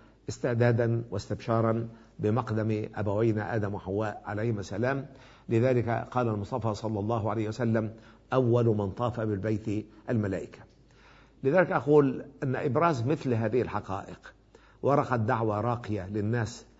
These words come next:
في أهل عصرنا، هذا العصر الذي فتن الناس فيه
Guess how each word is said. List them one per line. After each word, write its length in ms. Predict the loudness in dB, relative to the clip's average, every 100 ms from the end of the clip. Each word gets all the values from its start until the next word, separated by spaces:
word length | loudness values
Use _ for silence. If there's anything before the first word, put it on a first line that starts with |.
| -6
في 180 | -2 0
أهل 180 | 0 0
عصرنا، 480 | -4 -6 -6 -6 -12 -20 -20 -20 -8
هذا 220 | -2 -2
العصر 460 | 0 0 -2 -6 -4
الذي 320 | -2 0 0
فتن 300 | -2 -4 -2
الناس 360 | -2 -2 -4 -2
فيه 220 | -4